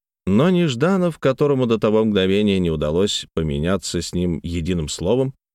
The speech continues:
приблизился к нему и торопливо шепнул: «Ради бога, не уезжайте, а то нам невозможно будет переговорить».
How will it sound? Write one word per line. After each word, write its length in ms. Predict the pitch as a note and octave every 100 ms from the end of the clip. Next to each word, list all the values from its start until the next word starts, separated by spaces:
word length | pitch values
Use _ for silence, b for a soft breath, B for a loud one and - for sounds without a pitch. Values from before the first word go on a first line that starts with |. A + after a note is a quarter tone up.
| _ -
приблизился 680 | C#3 B2 D3+ D3+ D3 D3+
к 80 | C3+
нему 300 | C3 C3+ C3+ -
и 140 | C#3
торопливо 500 | - G2 F2+ G#2 G#2+
шепнул: 460 | - A#2 F#2 F2 D#2 _ _ _ _ _ _ _
«Ради 240 | F3+ G#2
бога, 300 | G2+ G#2 G2
не 100 | G2+
уезжайте, 640 | G#2+ A2+ G2+ F#2 D#2 - D#2
а 80 | D#2+
то 220 | - G2
нам 280 | F#2+ G2+ F#2+
невозможно 640 | G#2 G#2+ F#2 G#2 A#2 G#2+
будет 240 | A2 G2+
переговорить». 640 | G#2+ G#2+ G#2+ G2 C2 -